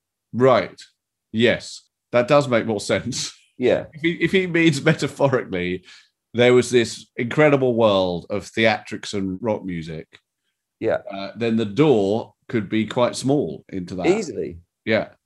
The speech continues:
Speaker 2: There's a lot of amazing places that only have small doors.
Speaker 1: Like what?
Speaker 2: I don't know.
Speaker 1: What are you thinking of there? <laughs>
Speaker 2: I'm thinking of,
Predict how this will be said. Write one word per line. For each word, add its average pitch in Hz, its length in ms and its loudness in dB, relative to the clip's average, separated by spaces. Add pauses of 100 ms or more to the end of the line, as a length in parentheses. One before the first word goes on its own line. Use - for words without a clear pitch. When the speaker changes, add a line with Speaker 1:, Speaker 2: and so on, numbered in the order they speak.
(140)
Speaker 2:
There's 151 120 -2
a 175 40 -2
lot 208 160 6
of 185 80 2
amazing 190 400 2
places 175 340 2
that - 200 -4
only 123 320 0
have 117 200 2
small 117 300 -4
doors. 87 480 -4 (500)
Speaker 1:
Like 110 160 0
what? 95 300 -2 (320)
Speaker 2:
I 104 60 2
don't 104 140 0
know. 87 240 0 (220)
Speaker 1:
What 127 80 -2
are 123 40 2
you - 40 2
thinking 107 300 -2
of 90 120 -6
there? 90 260 -6 (560)
<laughs> - 500 -6
Speaker 2:
I'm 123 160 -10
thinking 131 560 -2
of, 113 720 2